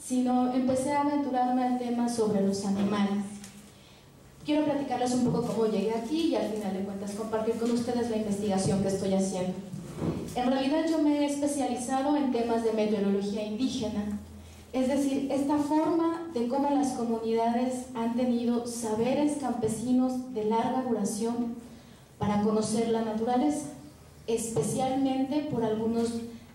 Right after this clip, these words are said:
eh, ritualistas, especialistas rituales, que esa es una propuesta que hacemos,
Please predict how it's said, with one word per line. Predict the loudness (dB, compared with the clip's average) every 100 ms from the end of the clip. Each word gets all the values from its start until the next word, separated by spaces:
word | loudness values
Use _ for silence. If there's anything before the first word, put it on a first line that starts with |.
| -12
eh, | -6 0 2 0 -2 -2
ritualistas, | 0 2 0 2 0 0 -4
especialistas | -6 -2 -2 0 0 2 2 2 0
rituales, | 0 0 0 2 0
que | -2
esa | -2
es | -4
una | 0 2
propuesta | 2 2 2 0 0
que | -4
hacemos, | -6 -4 -2 -2 -6